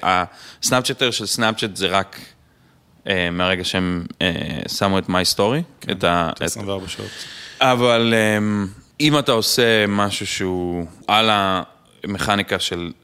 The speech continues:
Speaker 1: one to many, כלומר, ממני לכמה אנשים שצורכים את זה, ברודקאסט, מה שנקרא, כמו שקורה באינסטגרם, לדוגמה. חייב להיות משהו שגורם לאנשים להרגיש בנוח,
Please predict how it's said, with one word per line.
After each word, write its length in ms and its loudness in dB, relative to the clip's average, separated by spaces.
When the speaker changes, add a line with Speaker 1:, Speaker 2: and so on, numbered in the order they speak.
Speaker 1:
one 340 0
to 20 -4
many, 360 -2
כלומר, 300 -2
ממני 480 0
לכמה 480 0
אנשים 340 -4
שצורכים 560 -6
את 80 -4
זה, 120 0
ברודקאסט, 580 0
מה 120 0
שנקרא, 460 -2
כמו 140 2
שקורה 280 2
באינסטגרם, 840 2
לדוגמה. 380 -2
חייב 260 2
להיות 260 2
משהו 420 0
שגורם 640 -2
לאנשים 1000 -2
להרגיש 340 -6
בנוח, 600 -2